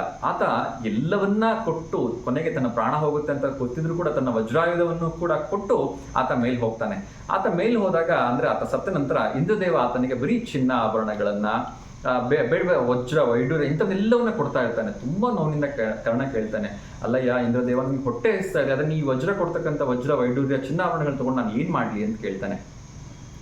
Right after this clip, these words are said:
ಆಗ ಇಂದ್ರ ಹೇಳ್ತಾನೆ, "ಕರ್ಣ, ನೀನ್ ದಾನಸುರ ಕರ್ಣ ಅಂತ ನನ್ಗೆ ಗೊತ್ತು, ಜಗತ್ತಿಗೆ ಗೊತ್ತು. ನೀನು ಯಾವತ್ತೂ ಕೂಡ ನಿನ್ನ ಕುಟುಂಬದವರಿಗೆ ಅನ್ನವನ್ನ ಹಾಕಿದ್ದಿಲ್ಲ, ಎಲ್ಲ ಚಿನ್ನಾಭರಣಗಳನ್ನ ದಾನವನ್ನ ಕೊಟ್ಟಿದ್ಯಾ. ಹಾಗಾಗಿ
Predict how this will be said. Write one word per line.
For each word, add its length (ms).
ಆಗ 100
ಇಂದ್ರ 280
ಹೇಳ್ತಾನೆ, 680
"ಕರ್ಣ, 180
ನೀನ್ 300
ದಾನಸುರ 360
ಕರ್ಣ 260
ಅಂತ 180
ನನ್ಗೆ 400
ಗೊತ್ತು, 580
ಜಗತ್ತಿಗೆ 420
ಗೊತ್ತು. 320
ನೀನು 420
ಯಾವತ್ತೂ 500
ಕೂಡ 220
ನಿನ್ನ 260
ಕುಟುಂಬದವರಿಗೆ 760
ಅನ್ನವನ್ನ 520
ಹಾಕಿದ್ದಿಲ್ಲ, 640
ಎಲ್ಲ 400
ಚಿನ್ನಾಭರಣಗಳನ್ನ 800
ದಾನವನ್ನ 380
ಕೊಟ್ಟಿದ್ಯಾ. 580
ಹಾಗಾಗಿ 640